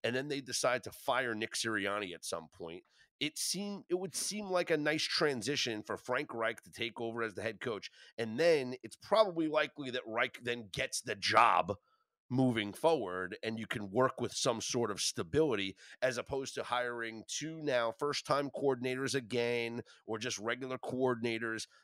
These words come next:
And then if you fire Sirianni, now it's gonna be another year with another new O C and a new D C, and it's just a disaster for this team as far as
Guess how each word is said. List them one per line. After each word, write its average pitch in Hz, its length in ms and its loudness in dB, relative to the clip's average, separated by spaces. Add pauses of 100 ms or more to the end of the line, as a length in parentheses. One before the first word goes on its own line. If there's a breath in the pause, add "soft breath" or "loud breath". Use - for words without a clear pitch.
And 117 120 -2
then 120 140 2
if 117 140 -6
you 101 40 -8
fire 135 300 0
Sirianni, 139 600 0 (180 soft breath)
now 131 400 -2
it's 127 160 -10
gonna 139 240 -4
be 127 220 -8 (100)
another 160 640 4
year 95 420 -2 (220)
with 127 160 -4
another 139 500 2
new 117 340 4
O 104 180 2
C 101 460 -6
and 104 120 -4
a 101 80 -2
new 101 280 -4
D 95 240 -6
C, 98 520 -2 (120)
and 92 80 -6
it's 92 160 -10
just - 280 -4 (180)
a 104 60 -6 (120)
disaster 90 840 -4
for 95 80 -12
this 82 240 -10
team 80 260 -12 (260 soft breath)
as 104 100 -8
far 95 280 -2
as 85 140 -8